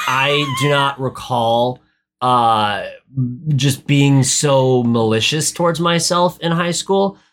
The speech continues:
Speaker 2: Uh, I also went to an actual high school. Uh, no, it's a real high school. There were kids who went to, like, all day there. Uh, I just wasn't one of them because I was
Speaker 1: You
Speaker 2: smarter.
Speaker 1: went to, like, a private high school. That is not the same thing.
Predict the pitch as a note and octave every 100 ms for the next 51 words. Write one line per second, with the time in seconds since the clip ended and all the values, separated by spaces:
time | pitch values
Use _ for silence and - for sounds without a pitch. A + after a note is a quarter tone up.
0 | _ C3+ C3+ C3+ - D3 F3 F#3+ A3+ -
1 | D#3+ C#3 C3 D3 C#3+ C3+ B2+ A2+ - -
2 | C3 C3+ D3 C#3+ C3 A#2 G#2+ G#2 G2 -
3 | G2 F#2 F#2+ _ _ _ _ - A2 G2+
4 | G2 - _ _ _ - D#3+ F#3 G#3+ F#3+
5 | D#3 C3 A2+ G#2+ - B2+ C3+ D#3+ - C#3
6 | A#2 B2+ A#2+ A#2 A#2 G#2+ G#2+ - A#2 A2+
7 | A2+ G#2+ G2+ F2+ F2 F2+ _ _ _ _
8 | _ - G#2 G2 - A2 A2 A2+ - A2+
9 | A2+ A#2 G2+ G2+ G2 A2 G#2 D#4 G4+ G4
10 | C5 C5 - A4 A4 G#4 - - E4+ E4+
11 | - C#4 A#3 - C4 A3+ G#3 G3+ F3+ G3
12 | D#3+ - - E3 F3 A#3 B3+ A3 A#3 A#3
13 | A3+ G#3 G#3 F#3+ - E3 C#3 - - A1